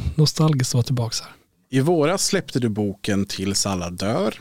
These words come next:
Speaker 2: Det är en djupdykning i den gängkonflikt i Rinkeby som pågått sedan tjugohundrafemton. Eh, som läsare blir man dels bekant med våldsdåden, men man får även en inblick i det samhälle som de här dåden utspelar sig i.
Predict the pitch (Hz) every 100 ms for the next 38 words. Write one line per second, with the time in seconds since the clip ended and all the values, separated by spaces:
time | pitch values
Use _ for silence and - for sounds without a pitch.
0 | - - 107 110 - 107 101 107 101 98
1 | 98 98 98 107 117 170 - 117 113 104
2 | 147 156 143 107 101 117 110 - 98 98
3 | 170 - - 127 107 - 85 90 - 98
4 | - 147 104 160 - 117 98 92 101 90
5 | 90 87 107 87 - 92 87 113 - _
6 | _ - - - - - - 110 104 98
7 | 113 113 - 110 101 101 98 95 113 156
8 | 147 - 131 123 107 98 - 95 104 113
9 | 101 - - 101 95 95 135 190 139 117
10 | 113 110 120 107 101 101 101 147 139 101
11 | 110 143 - 113 101 - - 143 110 95
12 | 110 107 165 151 127 110 104 95 87 95
13 | 90 87 90 98 131 - - 104 107 -
14 | 156 73